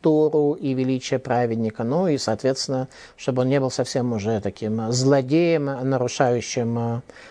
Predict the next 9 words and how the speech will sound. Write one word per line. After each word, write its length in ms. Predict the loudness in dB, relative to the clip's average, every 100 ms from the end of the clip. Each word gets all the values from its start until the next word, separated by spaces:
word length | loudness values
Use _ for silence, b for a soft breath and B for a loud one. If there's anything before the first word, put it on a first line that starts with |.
| B
основы 1080 | -4 -2 0 2 2 2 2 2 2 2 0 2
Торы, 340 | 4 4 0
основы 420 | -4 -4 -2 -2
еврейского 440 | 0 0 -2 0 0
образа 360 | 2 0 0
жизни. 400 | -2 -4 -6 -10 -12
В 80 | -16
такой 320 | -4 -2 -2
ситуации, 840 | -6 -14 0 2 2 0 -2 -2